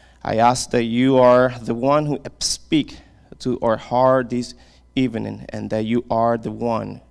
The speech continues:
who lead our five senses to focus on you. Send your Holy Spirit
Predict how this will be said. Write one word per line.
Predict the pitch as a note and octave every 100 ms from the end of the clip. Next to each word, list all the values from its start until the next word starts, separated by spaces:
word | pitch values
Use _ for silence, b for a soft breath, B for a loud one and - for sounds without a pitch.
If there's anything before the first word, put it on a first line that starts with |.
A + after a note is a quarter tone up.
| _ b
who | - A2
lead | G#2+ A#2
our | A2+ G#2+ G2+ G#2 G#2+ _ _ -
five | A#2+ B2+ C3
senses | - A#2+ G2+ G2+ - -
to | -
focus | - G#2+ G#2+ G#2
on | G#2 G2+
you. | G#2 G2+ _ b b b b b b
Send | - A#2 A#2
your |
Holy | A2 A2 C3+
Spirit | C#3 D#3 C#3 G#2+